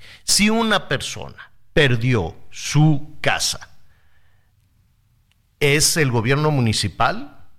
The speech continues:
¿Es el gobierno del estado? ¿Es el gobierno federal? ¿O es el propietario de la vivienda el que tiene que hacerse cargo?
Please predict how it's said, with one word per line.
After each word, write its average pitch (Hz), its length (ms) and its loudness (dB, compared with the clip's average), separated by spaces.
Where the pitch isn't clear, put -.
¿Es 131 320 2
el 123 160 2
gobierno 113 1080 4
del 101 180 4
estado? 170 580 -2
¿Es 123 380 2
el 117 300 0
gobierno 110 880 0
federal? 101 920 -2
¿O 120 260 6
es 123 720 0
el 120 360 -2
propietario 110 920 -2
de 107 80 2
la 101 140 0
vivienda 156 760 0
el 123 180 0
que 110 140 2
tiene 101 280 2
que 98 100 0
hacerse - 500 0
cargo? - 600 -8